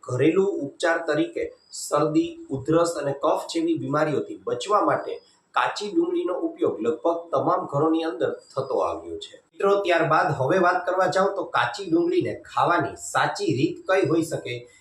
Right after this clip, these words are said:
કે જેનાથી તેના પોષક તત્વો પણ નાશ ન પામે અને આપણને તે ખાવામાં મજા પણ આવે?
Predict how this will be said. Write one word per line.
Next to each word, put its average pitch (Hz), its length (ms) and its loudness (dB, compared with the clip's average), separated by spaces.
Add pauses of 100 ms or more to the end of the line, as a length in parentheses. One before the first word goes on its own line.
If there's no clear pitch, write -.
(120)
કે 156 100 0
જેનાથી 139 680 0
તેના 160 260 -2
પોષક - 580 -6
તત્વો 170 280 -6
પણ 165 200 -2
નાશ 143 200 2 (120)
ન 214 160 2
પામે 107 320 -2 (240)
અને 170 380 0
આપણને 165 320 -2
તે 170 120 -8
ખાવામાં 131 560 0
મજા 131 220 0
પણ 92 200 -4
આવે? 82 220 -8